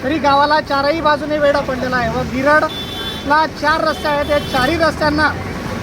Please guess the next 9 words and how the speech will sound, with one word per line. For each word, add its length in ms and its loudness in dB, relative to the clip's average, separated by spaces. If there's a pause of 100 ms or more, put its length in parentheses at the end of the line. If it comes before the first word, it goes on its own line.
(160)
येणारे 360 2
जाणारी 420 2
सगळी 260 -2
वाहतूक 320 2
बंद 300 0
झालेली 380 2
आहे. 180 0 (520)
तरी 260 2
गावात 460 2